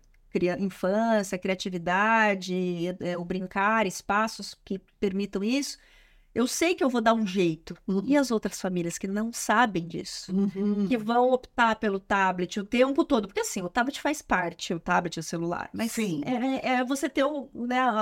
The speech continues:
Speaker 1: o tempo ali, enfim. E o, e a idade da criança também, né? Mas, é, o que, o que que eu senti, principalmente com a ong, que a gente foi fazendo essas visitas, é que os pais não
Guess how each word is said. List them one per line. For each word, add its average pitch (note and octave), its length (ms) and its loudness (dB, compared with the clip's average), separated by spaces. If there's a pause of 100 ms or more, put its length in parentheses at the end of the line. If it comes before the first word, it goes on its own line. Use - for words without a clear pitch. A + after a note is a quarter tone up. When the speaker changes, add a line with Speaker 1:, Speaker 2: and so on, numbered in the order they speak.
Speaker 1:
o A#3+ 100 -6
tempo A3+ 480 0
ali, F#3+ 220 0
enfim. F3+ 380 -6
E A#3+ 80 2
o, B3 100 -2
e A#3 120 0
a A3+ 40 2
idade F#3+ 340 0
da G3 100 -2
criança G3+ 300 -6
também, B3 340 0
né? - 180 -8 (800)
Mas, G#3+ 960 2
é, G3+ 720 4
o A3 100 -2
que, D4 320 -2
o A3+ 100 0
que C#4 140 -2
que E4+ 120 0
eu D#4 120 2
senti, C#4+ 580 0
principalmente B3+ 640 0
com - 100 0
a G#3 100 6
ong, A#3 360 0
que - 60 -4
a G3 40 -2
gente G#3+ 180 0
foi G#3+ 100 -4
fazendo G#3 300 -2
essas G3 280 -4
visitas, F#3 920 -4 (760)
é A3 480 4 (120)
que C4+ 460 0
os C4 200 -6
pais G3+ 600 -2
não D4 560 2